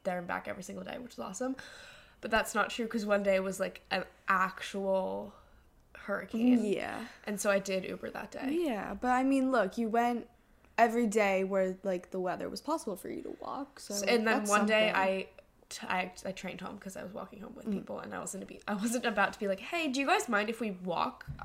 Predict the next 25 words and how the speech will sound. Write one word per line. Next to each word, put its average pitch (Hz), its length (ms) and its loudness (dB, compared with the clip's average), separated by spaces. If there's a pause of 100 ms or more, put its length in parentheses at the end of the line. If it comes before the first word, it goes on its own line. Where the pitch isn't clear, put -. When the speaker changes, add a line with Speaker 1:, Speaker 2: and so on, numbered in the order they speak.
Speaker 1:
um, 208 440 -2
the 196 120 -2
Speaker 2:
The 226 60 2
whole 226 220 2
way? - 80 8
Speaker 1:
hour?" 240 440 6
Speaker 2:
Yeah, 214 440 -2
people 220 220 4
Speaker 1:
Um, 302 80 10
Speaker 2:
aren't 285 120 2
used 190 220 -4
to - 40 -6
Speaker 1:
people 254 220 -2
Speaker 2:
that, 359 100 4
Speaker 1:
aren't - 100 -2
u-, 294 160 4
Speaker 2:
typically. - 380 -2
Speaker 1:
<laughs> - 100 -16
people 349 220 -14
aren't - 100 -4
used 262 180 -8
to - 60 -12
that. 320 260 -4
Normalize 254 440 0
walking. 226 380 -2